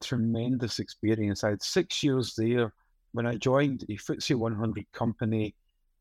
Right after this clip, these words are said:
a very dynamic C F O and C E O with Brian Suter, and C F O at the time was, uh, Keith Cochrane,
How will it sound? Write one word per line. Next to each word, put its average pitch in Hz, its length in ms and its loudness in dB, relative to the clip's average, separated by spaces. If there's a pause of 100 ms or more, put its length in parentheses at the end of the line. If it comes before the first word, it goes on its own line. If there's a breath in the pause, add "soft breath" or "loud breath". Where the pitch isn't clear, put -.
(320)
a 110 100 0
very 131 500 2
dynamic 117 600 2
C 117 300 0
F 110 220 -2
O 107 320 -2
and 101 160 -4
C 107 360 -2
E 113 200 2
O 131 260 2 (100)
with 107 200 -2 (200)
Brian 107 340 -2
Suter, 117 380 0 (140)
and 107 220 2 (200)
C 123 240 2
F - 100 -2
O 120 120 4
at 95 60 2
the 95 60 -6
time 110 240 0
was, 98 140 -2 (240)
uh, 101 240 0
Keith - 240 -4
Cochrane, 120 440 -2